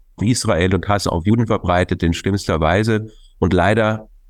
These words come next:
werden auch jüdische Einrichtungen in Deutschland angegriffen, Synagogen, Schulen, Gemeindezentren. Und das führt leider dazu, dass jüdische Menschen Angst haben. Viele schicken ihre Kinder nicht mehr in den Kindergarten oder in die Schule,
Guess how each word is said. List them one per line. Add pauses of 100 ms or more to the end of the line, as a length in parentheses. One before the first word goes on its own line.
(240)
werden
auch
jüdische
Einrichtungen
in
Deutschland
angegriffen,
Synagogen,
Schulen, (520)
Gemeindezentren. (480)
Und
das
führt
leider
dazu,
dass
jüdische
Menschen (360)
Angst
haben.
Viele
schicken
ihre
Kinder
nicht
mehr
in
den
Kindergarten
oder
in
die
Schule,